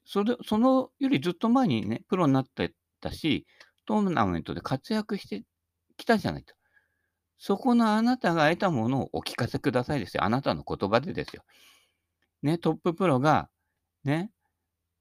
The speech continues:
最近のやつをね、取り入れた、うまくいったみたいなね。「瀬川栄子です」じゃないけど、「あんた昔から演歌歌ってたじゃないの」って、それを教えてほ-、くださいよと。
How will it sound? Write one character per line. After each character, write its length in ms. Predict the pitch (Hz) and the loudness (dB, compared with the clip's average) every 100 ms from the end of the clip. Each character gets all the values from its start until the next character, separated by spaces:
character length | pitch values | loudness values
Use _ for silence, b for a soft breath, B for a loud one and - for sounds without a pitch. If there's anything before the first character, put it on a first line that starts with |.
| 415 339 180 | -20 -14 -4
最 260 | - 156 151 | 2 2 2
近 260 | 160 151 | 2 2
の 300 | 151 110 - _ _ _ _ _ _ | 2 2 -2 _ _ _ _ _ _
や 160 | 139 143 | 2 2
つ 160 | - 104 | 2 -4
を 100 | 80 _ _ - | -4 _ _ -2
ね、 240 | 120 131 - _ _ | 0 0 -4 _ _
取 240 | - 127 127 | 2 6 6
り 40 | |
入 100 | 123 | 4
れ 60 | 113 | 2
た、 140 | 123 | 2
う 80 | 110 | 2
ま 140 | 117 104 | 0 -2
く 120 | 98 | -6
い 20 | |
っ 60 | - | -6
た 220 | - 87 | -4 -2
み 120 | 80 | -2
た 120 | 71 | -6
い 40 | 71 | -6
な 160 | 90 | -2
ね。 160 | 135 135 b b b b | -2 -4 b b b b
「瀬 200 | - 113 | -4 2
川 300 | 113 107 107 | 2 4 4
栄 100 | 110 | 2
子 160 | 95 101 | 0 -2
で 120 | 98 | -2
す」 120 | 95 | -4
じ 80 | 82 | -4
ゃ 40 | |
な 100 | 87 | -2
い 20 | 82 | -4
け 100 | - | -6
ど、 100 | - b b | -10 b b
「あ 140 | - 208 | -2 -2
ん 60 | |
た 140 | 226 170 | 0 -2
昔 400 | 180 - 202 - | -2 -2 -4 -4
か 140 | 214 | -2
ら 100 | 196 | 0
演 120 | 196 | 0
歌 160 | 240 160 | 0 0
歌 180 | 156 - | 0 -4
っ 80 | - | -4
て 120 | 202 | -6
た 140 | 220 | -4
じ 100 | - | -2
ゃ 40 | 87 | -4
な 120 | 71 | -4
い 40 | |
の」 80 | 64 | -8
っ 20 | |
て、 200 | - 85 - b b b _ | -8 -10 -10 b b b _
そ 440 | - - - 190 220 | -18 -14 -6 0 4
れ 100 | 277 | 6
を 380 | 277 302 277 127 | 4 4 2 0
教 180 | - 107 | 2 -2
え 60 | |
て 120 | - | 0
ほ-、 180 | 90 95 | -4 -4
く 220 | - - | -6 -4
だ 120 | 87 - | -2 0
さ 160 | 90 | -2
い 60 | 76 | -4
よ 100 | |
と。 120 | 65 | -6